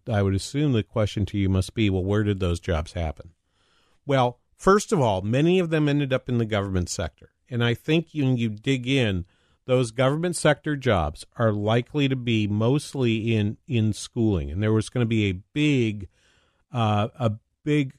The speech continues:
upward increase in, in school numbers. Let me go get those for you.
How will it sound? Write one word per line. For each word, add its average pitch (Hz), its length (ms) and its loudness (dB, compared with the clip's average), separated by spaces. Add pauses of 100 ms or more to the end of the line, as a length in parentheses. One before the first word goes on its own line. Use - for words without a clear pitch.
(140)
upward 131 420 0
increase 120 540 0
in, 107 240 0
in 107 200 2
school 127 440 0
numbers. 90 420 -4
Let 110 100 -2
me 117 120 0
go 117 180 0
get 110 300 -4
those 95 200 0
for 107 360 -2
you. 85 300 2